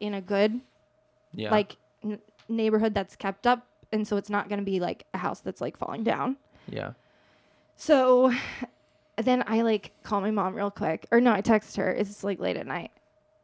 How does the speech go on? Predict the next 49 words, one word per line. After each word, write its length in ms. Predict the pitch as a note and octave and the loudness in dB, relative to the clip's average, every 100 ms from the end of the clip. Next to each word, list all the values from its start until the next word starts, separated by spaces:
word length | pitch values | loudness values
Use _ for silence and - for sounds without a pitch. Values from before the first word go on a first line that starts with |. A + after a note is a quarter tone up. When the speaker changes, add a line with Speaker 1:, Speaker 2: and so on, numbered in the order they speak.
| A3 | 0
Speaker 1:
And 100 | A3+ | 0
I'm 100 | G#3+ | 0
like, 220 | G3+ _ _ - | -2 _ _ -6
"Hey, 220 | A#3+ C4 | 0 0
should 140 | A3 | 2
I 40 | A#3+ | 0
buy 140 | G3+ | 2
this 140 | A3+ | -2
house?" 320 | A#3+ - F#4 _ | -2 -2 -4 _
Speaker 2:
<laughs> 20 | |
Speaker 1:
I 840 | C3+ C#3+ F#3+ G3+ F#3 G#3 B3+ - C4 | -4 -2 -2 -2 -2 -2 -4 2 4
sent 180 | B3 A#3 | 6 4
her 40 | |
a 20 | A3+ | 4
picture 240 | G#3 G#3 | 2 -2
of 60 | G3 | -6
it. 100 | - _ _ _ _ | -10 _ _ _ _
And 100 | A#3 | -2
she's 100 | G3+ | 0
like, 140 | F#3+ - _ _ _ _ - - - | -2 -2 _ _ _ _ -20 -20 -18
"Yes, 480 | A3+ D4+ C4 A3 - - _ | 2 2 2 -2 -14 -20 _
Dad 240 | - C#4+ D#4 | 6 8 8
and 80 | |
I 120 | C#4 C4 | 6 6
will 100 | B3+ | 6
go 220 | A#3+ A#3+ | 8 8
to 120 | C4+ | 6
the 180 | A#3 - | 4 8
open 260 | D4+ C4 C#4 | 8 10 8
house 220 | B3+ A#3+ | 8 6
on, 180 | A#3+ A#3+ _ - | 4 2 _ 4
uh, 300 | B3 A#3 G3+ - _ _ _ _ _ - | 6 6 4 -2 _ _ _ _ _ 4
on 160 | B3 | 4
Saturday." 560 | A#3+ C#4 B3 A3+ C3 D3+ | 8 10 10 6 2 2
And 200 | E4 A#3+ | 2 0
the 160 | A3 A#3 | 0 0
next 220 | A3 G3 | 0 0
day 120 | G#3+ | 0
was 120 | G3+ G3 | 0 0
Saturday. 380 | - D2 - _ | -2 -2 -6 _
So 280 | - - C4 - | -10 6 8 8
I 260 | A3 A#3+ | 6 6
see 400 | A3 - - C4+ | 2 -10 -4 0
this 220 | D4 A#4+ | 4 4
house 420 | - D4+ D#4 A#4 - | 6 6 6 4 4
on, 160 | B3 | 6
like, 140 | B3+ B3+ | 6 2
a 80 | C4+ | 2
Friday. 540 | - G3 - - F#4 | 4 2 2 -2 -2